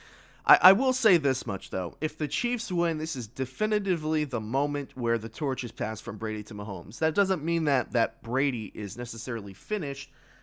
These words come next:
Uh, in fact, I think if he doesn't win, this run with the Buccaneers would have been enough to revitalize Brady for at least another three years,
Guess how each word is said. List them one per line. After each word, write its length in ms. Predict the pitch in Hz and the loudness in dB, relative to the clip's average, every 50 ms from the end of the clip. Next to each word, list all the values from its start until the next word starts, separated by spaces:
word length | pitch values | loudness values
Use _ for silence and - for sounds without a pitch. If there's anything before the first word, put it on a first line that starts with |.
| _ - | _ -8
Uh, 160 | 110 110 117 - | -6 -6 -6 -6
in 120 | - 147 | -8 -10
fact, 340 | 135 - 175 165 160 156 156 | -8 -4 -2 -2 -2 -2 -2
I 80 | 165 156 | -4 -4
think 220 | - 170 151 - | -4 -6 -8 -8
if 80 | 135 - | -6 -4
he 100 | 160 131 | -4 -4
doesn't 540 | 123 - 160 175 208 220 - - 190 - - | -2 2 4 6 6 6 6 4 0 -2 -2
win, 480 | 123 117 110 104 113 117 120 - 78 107 | -2 -2 -2 -2 -2 -4 -6 -8 -6 -4
this 220 | 127 131 - - | -4 -4 -4 -2
run 260 | 113 117 123 123 123 | 0 2 2 2 2
with 140 | 123 117 - | 0 -4 -4
the 80 | 120 - | -4 -2
Buccaneers 800 | - 113 113 117 - 120 110 107 107 107 104 104 107 98 - - - | -2 -2 -2 -2 -4 -4 -4 -2 -2 -2 -2 -2 -4 -4 -8 -10 -12
would 400 | 110 101 104 107 107 110 110 107 | -10 -6 -2 0 0 2 2 2
have 180 | 117 120 117 - | 2 0 0 0
been 180 | - 120 120 | 0 -2 0
enough 300 | 113 92 113 113 110 98 | 0 -2 -2 -2 -4 -4
to 140 | - - 123 | -6 -8 -8
revitalize 800 | 87 110 110 107 101 127 120 151 185 190 160 131 120 120 120 117 110 | -6 -6 -6 -2 2 2 2 4 4 2 2 2 2 2 0 -2 -6
Brady 340 | - - 117 110 113 110 | -6 -6 -4 -4 -4 -4
for 220 | 107 - - 117 117 | -6 -6 -4 -4 -4
at 140 | - - - | -4 -6 -6
least 320 | 139 156 175 175 - - | -6 -6 -6 -6 -6 -4
another 240 | 123 123 123 107 101 | -4 -4 -4 -4 -6
three 300 | 101 - 110 110 113 110 | -10 -8 -6 -6 -4 -4
years, 360 | 104 104 104 107 110 - - | -4 -4 -4 -4 -4 -8 -12